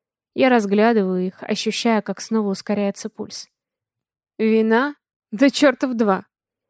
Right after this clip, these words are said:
Если уж меня и сейчас потряхивает при виде этих следов,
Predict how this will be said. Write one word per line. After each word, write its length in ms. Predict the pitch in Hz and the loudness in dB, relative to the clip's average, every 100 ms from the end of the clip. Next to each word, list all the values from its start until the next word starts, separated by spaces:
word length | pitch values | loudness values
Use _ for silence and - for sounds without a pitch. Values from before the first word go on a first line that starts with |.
| _ - | _ 0
Если 340 | 302 302 269 | 2 4 4
уж 140 | 262 | 2
меня 260 | 254 247 240 | 2 4 2
и 40 | |
сейчас 420 | 240 240 - 269 - | 2 -2 0 0 2
потряхивает 640 | 214 208 208 - 202 190 | -2 2 0 2 0 0
при 140 | 202 | -2
виде 260 | 208 202 196 | 0 2 2
этих 180 | 190 196 | 0 -6
следов, 480 | - 214 240 240 | -4 -2 2 0